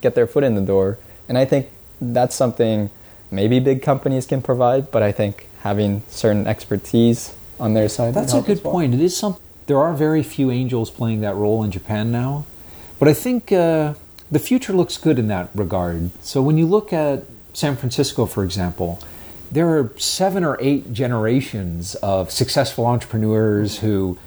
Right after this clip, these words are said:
Speaker 2: became angel investors or became venture capitalists and taught the next generation.
Speaker 1: Mm-hmm.
Speaker 2: So at least seven or eight, going back to the early seventies, late sixties.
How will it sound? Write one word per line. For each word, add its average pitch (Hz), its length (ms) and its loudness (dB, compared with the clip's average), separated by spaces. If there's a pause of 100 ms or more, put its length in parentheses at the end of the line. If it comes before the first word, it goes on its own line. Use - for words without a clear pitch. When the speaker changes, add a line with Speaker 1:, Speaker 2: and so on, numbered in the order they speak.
(380)
Speaker 2:
became 123 340 2
angel 117 320 2
investors 101 800 0
or 98 60 2
became 101 560 -2
venture 117 320 2
capitalists - 1040 0 (680)
and 101 640 0 (300)
taught - 280 0
the 127 60 0
next 113 280 2
generation. 76 500 -4 (480)
Speaker 1:
Mm-hmm. - 520 -14
Speaker 2:
So 101 220 2
at 98 80 0
least 185 300 4
seven 101 260 2
or 147 100 -2
eight, - 140 -8 (300)
going 147 260 2
back 123 280 0
to 110 320 0
the 98 300 -2
early 123 280 2
seventies, 101 560 -2
late 107 180 0
sixties. - 560 -8